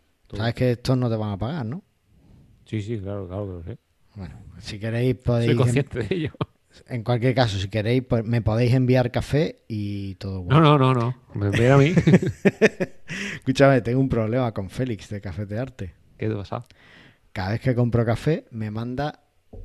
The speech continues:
Speaker 2: otro tipo de café, así como de
Speaker 1: ¿De regalo?
Speaker 2: to-, claro, no, de
Speaker 1: Vale.
Speaker 2: regalo no, de cebo.
Speaker 1: Ah, ah. Entonces no es un problema, es que es muy listo.
Speaker 2: Es
Speaker 1: Hace un
Speaker 2: muy
Speaker 1: buen
Speaker 2: listo,
Speaker 1: marketing.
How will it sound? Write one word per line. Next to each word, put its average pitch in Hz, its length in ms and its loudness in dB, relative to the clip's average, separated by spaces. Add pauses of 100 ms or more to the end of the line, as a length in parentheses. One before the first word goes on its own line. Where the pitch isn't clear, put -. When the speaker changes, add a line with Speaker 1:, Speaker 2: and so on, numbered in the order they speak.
(220)
Speaker 2:
otro 120 420 0
tipo 107 340 -6
de 98 120 -8
café, 101 760 -12
así 110 300 -8
como 101 260 -8
de 101 520 -10
Speaker 1:
¿De 107 80 -4
regalo? 110 420 0
Speaker 2:
to-, 143 200 -4 (220)
claro, 101 340 -6
no, 123 280 -8
de 107 200 -6
Speaker 1:
Vale. 117 100 -4
Speaker 2:
regalo 131 260 0
no, 117 180 -2 (100)
de 113 100 -2
cebo. 107 400 0 (840)
Speaker 1:
Ah, 117 640 -12 (300)
ah. 147 300 -12 (320)
Entonces 110 280 -4
no 143 80 2
es - 20 2
un - 40 -2
problema, 123 260 2
es 101 60 -8
que 110 140 0
es 113 40 -2
muy 117 240 0
listo. - 320 -6 (380)
Speaker 2:
Es - 160 -20
Speaker 1:
Hace 101 80 0
un 120 80 4
Speaker 2:
muy 123 80 4
Speaker 1:
buen 113 100 6
Speaker 2:
listo, 131 140 2
Speaker 1:
marketing. 117 260 2